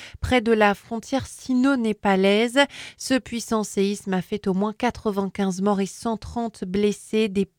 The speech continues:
bâtiments se sont effondrés. Sur place, les pompiers sont à pied d'œuvre. Des opérations de secours rendues compliquées par les conditions météo très froides dans le secteur à cette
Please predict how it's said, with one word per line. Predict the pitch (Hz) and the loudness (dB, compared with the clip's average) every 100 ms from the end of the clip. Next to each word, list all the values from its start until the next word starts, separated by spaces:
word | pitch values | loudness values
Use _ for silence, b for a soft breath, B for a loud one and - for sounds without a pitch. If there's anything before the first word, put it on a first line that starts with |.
| - | 2
bâtiments | 233 - - 233 226 233 | 2 2 -6 -2 0 0
se | 240 - 208 | -2 -4 -4
sont | - 208 202 | -4 -4 -2
effondrés. | 208 - 214 202 208 233 B B B | -4 -2 -4 0 2 0 B B B
Sur | - 254 240 | -6 -2 0
place, | 240 233 - | 2 2 0
les | 220 | -6
pompiers | - 226 214 - 233 226 | -4 -6 -6 -4 -2 -2
sont | - 208 196 | -2 -2 0
à | 185 | -2
pied | - 220 | -2 -2
d'œuvre. | 180 202 202 226 247 - B B | 2 4 4 4 2 0 B B
Des | 214 202 | -2 0
opérations | 208 202 185 185 - | 2 2 0 0 -4
de | 196 | -4
secours | - 214 202 233 202 | -2 -4 -2 -2 0
rendues | 220 208 | 0 -2
compliquées | 220 226 220 226 208 - 240 | -6 -6 -6 -6 -6 0 0
par | - 208 | 2 2
les | 202 196 | 2 0
conditions | 202 196 190 - 208 | -2 -4 -4 -4 0
météo | 190 - 208 214 | 0 2 4 4
très | - - 247 | 0 -4 -2
froides | 233 - 240 220 185 190 180 | -2 0 2 2 2 -2 -2
dans | 208 | -2
le | 208 | -2
secteur | 185 190 - - 214 208 196 - | -4 -6 -6 0 2 2 2 0
à | 196 | -2
cette | - 220 - | -4 -8 -4